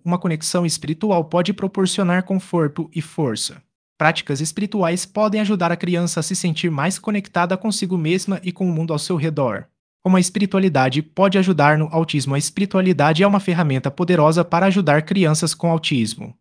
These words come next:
Práticas como meditação, yoga e exercícios de respiração promovem calma e concentração,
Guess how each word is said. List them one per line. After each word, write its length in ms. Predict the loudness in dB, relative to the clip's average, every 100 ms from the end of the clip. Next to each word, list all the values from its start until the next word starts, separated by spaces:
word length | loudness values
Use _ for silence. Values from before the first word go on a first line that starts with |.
| _ _ 0
Práticas 460 | 2 2 -2 -4
como 180 | -2 0
meditação, 720 | 0 -2 -2 -4 -2 0 -2 -4 _ _
yoga 380 | -2 0 2 0 0
e 80 | 0
exercícios 560 | 2 0 -2 -2 -2
de 80 | 0
respiração 640 | -2 -2 -2 -2 -2 -2
promovem 500 | -2 0 0 2 0
calma 420 | 0 0 0 0 -4
e 60 | -6
concentração, 880 | -4 -2 -2 -2 -2 -2 -2 -2